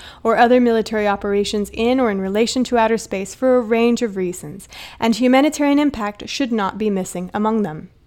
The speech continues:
If new, legally binding rules and or voluntary norms in this regard are to be developed,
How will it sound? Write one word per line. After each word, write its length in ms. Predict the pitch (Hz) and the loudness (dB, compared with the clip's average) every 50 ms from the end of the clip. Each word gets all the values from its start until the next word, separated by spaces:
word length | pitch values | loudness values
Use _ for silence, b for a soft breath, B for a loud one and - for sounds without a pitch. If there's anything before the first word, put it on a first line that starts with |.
| _ _ _ _ _ _ _ B B B B B B B | _ _ _ _ _ _ _ B B B B B B B
If 180 | 247 233 - | 0 0 0
new, 440 | 233 226 226 233 247 262 285 320 330 | 0 0 2 2 2 2 0 0 -2
legally 380 | 277 233 254 254 311 302 302 254 | -2 -2 -2 0 0 -2 -2 0
binding 440 | 240 226 220 226 226 247 240 233 | 0 0 0 0 0 0 0 0
rules 380 | 202 214 208 196 196 202 202 - | 0 0 0 0 -2 -4 -6 -6
and 240 | - 240 233 247 262 | -2 0 0 2 2
or 100 | 254 247 | 2 2
voluntary 560 | 220 226 226 233 247 240 - - 262 269 269 | 2 2 2 2 2 0 0 0 0 2 4
norms 380 | 262 269 302 302 285 254 - - | 4 4 4 2 2 0 -2 -2
in 80 | 196 | -4
this 180 | 190 185 - - | -6 -6 -6 -8
regard 380 | 202 185 190 180 180 180 180 | -8 -6 -6 -6 -4 -4 -6
are 80 | - 185 | -6 -6
to 120 | 185 - | -6 -6
be 120 | 185 202 190 | -6 -6 -6
developed, 560 | 170 190 208 226 240 220 190 190 - - | -4 -2 0 0 0 0 -2 -6 -10 -14